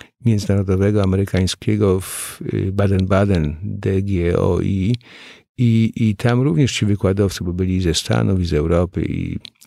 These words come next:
i ci nasi w Jachrance, i tamci, jak mówili o periimplantitis, zgodni są, nie ma jednoznacznego protokołu postępowania przy periimplantitis. Czyli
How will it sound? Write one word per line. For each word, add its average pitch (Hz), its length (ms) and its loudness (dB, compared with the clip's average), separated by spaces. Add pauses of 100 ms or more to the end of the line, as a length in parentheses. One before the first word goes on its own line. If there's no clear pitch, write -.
i 107 100 -4
ci - 180 -2
nasi 113 540 2
w - 380 -12
Jachrance, 98 680 0
i 95 260 -4
tamci, 95 560 0 (440)
jak 107 180 2
mówili 113 260 2
o 107 80 2
periimplantitis, 95 1040 0
zgodni 104 540 0
są, - 160 0 (140)
nie 120 300 2
ma 131 220 2 (100)
jednoznacznego 101 1120 0
protokołu 95 600 0
postępowania 85 920 0
przy - 180 -2
periimplantitis. 90 1080 -2 (440)
Czyli 113 440 2